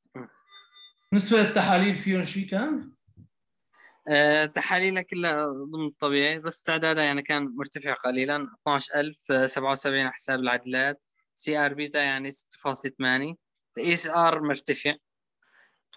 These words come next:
Speaker 2: أوه.
Speaker 1: ممكن يوجه نحو شيء مناعي مثل، آه، تكياسو.
Speaker 2: طيب. السؤال لك دكتور موسى، موانع الحمل الفمي إيش ممكن تعملنا؟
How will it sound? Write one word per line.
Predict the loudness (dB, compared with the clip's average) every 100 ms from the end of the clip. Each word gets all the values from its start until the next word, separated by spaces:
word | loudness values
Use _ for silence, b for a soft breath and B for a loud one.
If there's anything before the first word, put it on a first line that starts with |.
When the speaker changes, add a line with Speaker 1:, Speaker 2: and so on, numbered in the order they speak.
| -12
Speaker 2:
أوه. | -8 -4
Speaker 1:
ممكن | 0 2 2 2
يوجه | 2 0 -2 0
نحو | -2 -2 -2
شيء | 0 0
مناعي | 2 2 2 2 0 -4 -12
مثل، | -10 -8 -8 -6 -2
آه، | 0 0 -4 -8 _ _ _ _ _ B B B B -2
تكياسو. | 2 4 4 2 0 -8 -10 _ _ _ _ _ _ _ _ -4
Speaker 2:
طيب. | -4 -4 -10 _ _ _ _ _ _ -20 -20 _ _ _
السؤال | -16 -4 0 2 2 0 0 0
لك | 0 0 -2
دكتور | -4 -4 -6 -8 -6 -4
موسى، | -4 -2
موانع | 0 2 4 4
الحمل | 2 0
الفمي | -2 -4 -2
إيش | -4 -4 -2
ممكن | -2 -2 -4
تعملنا؟ | -6 -4 -4 -4 -8